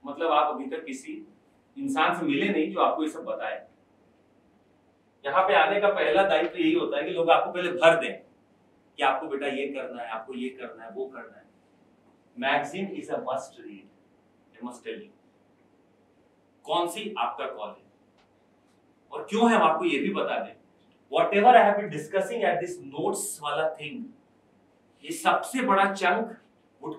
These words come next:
come from the magazines only। क्योंकि मैगजीन क्या करेगा, न्यूज से उठाया आपका रिपोर्ट, जो भी न्यूज था, उसको एनालाइज किया,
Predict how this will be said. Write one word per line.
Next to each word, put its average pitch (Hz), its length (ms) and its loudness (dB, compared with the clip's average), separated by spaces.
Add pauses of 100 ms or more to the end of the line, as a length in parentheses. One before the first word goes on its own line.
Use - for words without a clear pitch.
come 160 180 -2
from 160 120 -6
the 123 200 -4
magazines 127 500 -8
only। 110 220 -16 (1040)
क्योंकि 233 180 -2
मैगजीन 175 760 4
क्या 220 140 2
करेगा, 220 480 0 (500)
न्यूज 190 420 4
से 269 80 2
उठाया 185 500 2
आपका - 400 0
रिपोर्ट, - 640 -6
जो 147 100 -4
भी 202 120 2
न्यूज 156 300 -2
था, - 400 -6 (440)
उसको 233 260 4
एनालाइज - 540 6
किया, 190 220 -8